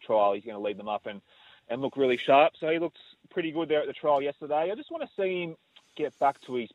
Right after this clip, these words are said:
best. I think it's probably fair to say he, he definitely dropped a rung or two last spring, and whether that was due to the fact he had that, you know, obviously enormous campaign over to Royal Ascot last year, winning the King's Stand Stakes, I, I, I'm not too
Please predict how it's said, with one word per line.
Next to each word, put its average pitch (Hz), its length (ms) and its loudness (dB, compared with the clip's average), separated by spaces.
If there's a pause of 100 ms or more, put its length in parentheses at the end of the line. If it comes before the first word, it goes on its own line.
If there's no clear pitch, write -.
best. 151 160 -2
I 202 100 -8
think 214 60 -8
it's 196 80 -14
probably 185 220 -2
fair 143 140 0
to 127 160 0
say 131 240 0
he, 120 300 -6 (760)
he 143 80 -8
definitely 202 340 2
dropped 156 260 2
a 147 40 0
rung 139 220 4
or 127 80 -4
two 131 240 -4
last 120 300 2
spring, 123 320 -10
and 123 100 -10
whether 139 180 0
that 120 100 0
was 117 100 -6
due 123 180 -8
to 117 60 -4
the 110 100 -8
fact 117 260 0
he 123 80 -12
had 113 220 -2
that, 110 260 0
you 113 100 -20
know, 104 120 -6
obviously 113 220 -6
enormous 117 340 -4 (100)
campaign 110 360 -2
over 107 100 2
to 110 80 -4
Royal 107 240 6
Ascot 107 340 0
last 104 300 0
year, 107 140 -6
winning 107 180 -6
the 104 80 -10
King's 113 300 -8
Stand 107 300 2
Stakes, 113 360 6
I, 117 40 6
I, 117 340 2
I'm 127 80 -6
not 127 200 -2
too 120 140 -4